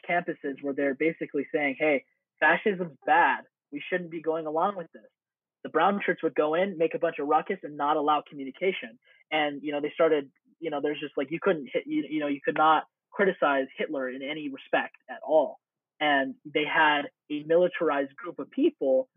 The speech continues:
walking into campuses and making sure that people couldn't have any dissensive thought. And that's, that's what you see today, is that,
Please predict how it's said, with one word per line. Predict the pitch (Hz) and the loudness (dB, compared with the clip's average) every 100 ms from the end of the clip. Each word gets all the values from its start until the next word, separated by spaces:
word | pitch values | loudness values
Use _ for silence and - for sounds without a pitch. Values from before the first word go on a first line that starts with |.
| _ _ | _ _
walking | 147 160 180 196 170 | 2 2 2 -2 -4
into | 175 185 175 | -4 -4 -8
campuses | 185 180 185 - 143 135 | -4 -4 -4 -8 -8 -8
and | 151 | -6
making | 165 170 180 | -4 -4 -4
sure | 185 | -2
that | 160 - | -2 -4
people | 185 175 165 | -8 -8 -4
couldn't | 170 156 | -4 -2
have | 156 143 | -4 -4
any | 156 156 | -4 -8
dissensive | 143 147 139 - | -8 -10 -10 -4
thought. | 208 170 131 - _ _ _ - | 0 0 0 -8 _ _ _ -4
And | 165 | 2
that's, | 175 180 - | 4 2 -4
that's | 180 180 | -2 0
what | 196 | 0
you | 180 - | -6 -6
see | 175 | -8
today, | 151 180 233 - _ _ _ _ | 0 2 2 -2 _ _ _ _
is | 156 147 135 | 0 0 -2
that, | 147 143 | 0 0